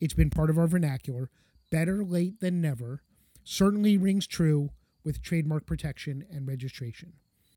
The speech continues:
Ideally, a business should protect its trademarks from the outset, filing as the brand launches or even earlier,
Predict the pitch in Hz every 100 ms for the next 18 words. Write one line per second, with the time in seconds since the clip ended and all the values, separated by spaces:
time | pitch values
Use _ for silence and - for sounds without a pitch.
0 | _ _ - 180 151 202 214 147 147 -
1 | _ _ 165 147 185 190 196 - 170 175
2 | 160 175 202 - - 151 143 160 - 185
3 | 190 214 185 220 - - 117 - _ _
4 | _ _ _ _ _ - 180 190 220 226
5 | 233 233 - 185 165 151 127 175 180 165
6 | 165 185 170 180 175 - 165 156 240 190
7 | 202 220 220 185 180 175 131 110 127